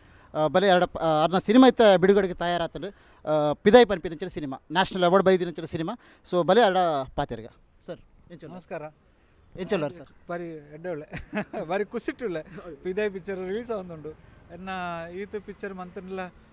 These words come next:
Speaker 2: ಫಸ್ಟ್ ಸಿನಿಮಾ ರಿಲೀಸ್ ಆವೊಂದುಂಡು ಮೇ ನೈ, ಆ, ಒರ್ಂಬೆಕ್. ಐಟ್ ಒಂಜಿ ಖುಷಿ ಇಟ್ಟುಳ್ಳೆ ಪಲ್ಲೆ.
Speaker 1: <laughs> So ಯಾಪ ರಿಲೀಸ್ ಆವೊಂದುಂಡು?
Speaker 2: ಮೇ ಒಂಬತ್ತಕ್ಕೆ.
Speaker 1: ಮೇ ಒಂಬತ್ತು.
Speaker 2: ಒಂಬತ್ತಕ್ಕೆ.
Speaker 1: ಆ, ಸಿನಿಮಾಡ್ ದಾದ ವಿಶೇಷತೆ ಉಂಟು ಸರ್ ಜನಕ್ಲೆಗ್. ಆ, ನಮ್ಮ ತುಳುವೆರೆಗ್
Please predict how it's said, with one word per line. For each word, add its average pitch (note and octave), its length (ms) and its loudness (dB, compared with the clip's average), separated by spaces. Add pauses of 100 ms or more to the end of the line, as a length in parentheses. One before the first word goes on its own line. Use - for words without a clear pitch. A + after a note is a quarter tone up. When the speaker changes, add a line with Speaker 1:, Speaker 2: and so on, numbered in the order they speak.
(140)
Speaker 2:
ಫಸ್ಟ್ - 260 -14
ಸಿನಿಮಾ F#3+ 240 -10
ರಿಲೀಸ್ F#3+ 320 -10
ಆವೊಂದುಂಡು D#3 360 -12
ಮೇ D3+ 260 -12
ನೈ, D3 280 -14
ಆ, C#3+ 120 -14 (300)
ಒರ್ಂಬೆಕ್. D3+ 500 -12 (340)
ಐಟ್ D#3+ 160 -14
ಒಂಜಿ D#3 140 -14
ಖುಷಿ E3+ 260 -16
ಇಟ್ಟುಳ್ಳೆ D3+ 300 -18 (100)
ಪಲ್ಲೆ. D3+ 200 -16
Speaker 1:
<laughs> A#3+ 300 -18 (800)
So E3+ 440 -18
ಯಾಪ G#3+ 220 -16
ರಿಲೀಸ್ D#3+ 280 -18
ಆವೊಂದುಂಡು? D3 680 -18
Speaker 2:
ಮೇ G#3 180 -8
ಒಂಬತ್ತಕ್ಕೆ. F3+ 600 -14
Speaker 1:
ಮೇ D3+ 180 -18
ಒಂಬತ್ತು. D3 200 -18
Speaker 2:
ಒಂಬತ್ತಕ್ಕೆ. - 600 -20
Speaker 1:
ಆ, D3+ 160 -4
ಸಿನಿಮಾಡ್ A#3 320 -4
ದಾದ G3+ 180 0
ವಿಶೇಷತೆ E3 460 -4
ಉಂಟು C3+ 140 -4
ಸರ್ C#3 160 -10
ಜನಕ್ಲೆಗ್. E3 400 -2
ಆ, D3+ 280 -2
ನಮ್ಮ E3+ 220 0
ತುಳುವೆರೆಗ್ A3+ 480 4